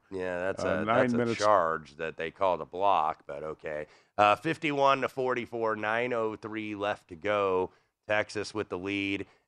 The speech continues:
Speaker 1: And another upset, an upset brewing, actually, down in Nashville. Vanderbilt, sixty-six sixty over Kentucky. Five thirty-seven left to go. Vanderbilt closed nine-point favor, or nine-point underdogs, rather, today as high. It was mainly eight and a half, but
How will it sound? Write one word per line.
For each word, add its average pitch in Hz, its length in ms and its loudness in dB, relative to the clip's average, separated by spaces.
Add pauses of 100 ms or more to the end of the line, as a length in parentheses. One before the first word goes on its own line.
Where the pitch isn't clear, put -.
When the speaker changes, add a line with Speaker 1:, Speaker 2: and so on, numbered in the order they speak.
(120)
Speaker 1:
And 110 320 0
another 143 540 0
upset, 92 460 0
an 92 160 2
upset 87 460 2
brewing, 78 320 -6
actually, 85 360 -6
down 82 260 -2
in 73 120 -12
Nashville. 80 680 -4
Vanderbilt, 80 640 -4
sixty-six - 680 -8
sixty 82 540 -10 (380)
over 104 320 -2
Kentucky. 80 680 -2
Five 95 300 2
thirty-seven 95 640 -2
left 95 220 -2
to 76 60 -10
go. 92 500 6 (380)
Vanderbilt 113 380 4
closed 107 480 2
nine-point 113 800 0
favor, 92 500 0
or 85 40 -4
nine-point 117 460 2
underdogs, 78 520 4
rather, 64 400 -2 (260)
today 85 400 6
as 78 160 0
high. 104 360 4
It 82 240 2
was 87 120 -6
mainly 104 380 2
eight 90 160 0
and 80 80 -4
a 76 40 -4
half, 92 480 0
but 80 220 -4